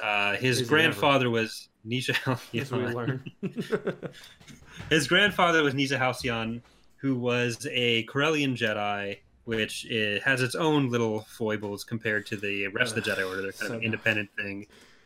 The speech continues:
Speaker 1: But, uh,
Speaker 2: You get, you get a special coin.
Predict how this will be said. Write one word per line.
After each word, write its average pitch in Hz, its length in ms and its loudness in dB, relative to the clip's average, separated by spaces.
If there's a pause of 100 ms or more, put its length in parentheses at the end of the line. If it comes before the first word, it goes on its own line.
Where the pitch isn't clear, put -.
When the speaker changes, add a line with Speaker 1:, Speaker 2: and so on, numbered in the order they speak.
(120)
Speaker 1:
But, 104 320 2
uh, 98 340 0 (880)
Speaker 2:
You 131 80 -8
get, 135 100 -4
you 139 80 -4
get 139 100 -2
a 143 60 2
special 139 300 -4
coin. 113 520 -4